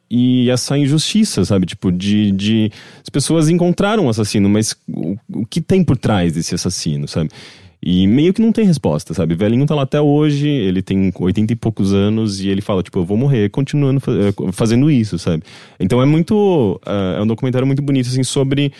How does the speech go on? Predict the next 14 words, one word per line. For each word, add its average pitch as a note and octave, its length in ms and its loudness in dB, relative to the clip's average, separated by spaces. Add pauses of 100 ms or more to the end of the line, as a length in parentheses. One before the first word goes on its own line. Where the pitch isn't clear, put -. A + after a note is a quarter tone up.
(280)
ele B2+ 120 2
é D#3 40 4
muito F3 240 0
triste, D3+ 640 0
muito, A2+ 380 2
muito, A2 260 2
muito G2+ 220 0
triste, F#2 340 -2
mas C#3+ 320 0 (340)
ele A2 140 2
é B2 40 4
meio, C#3+ 460 2
ele, B2+ 240 0
ele, C3 220 0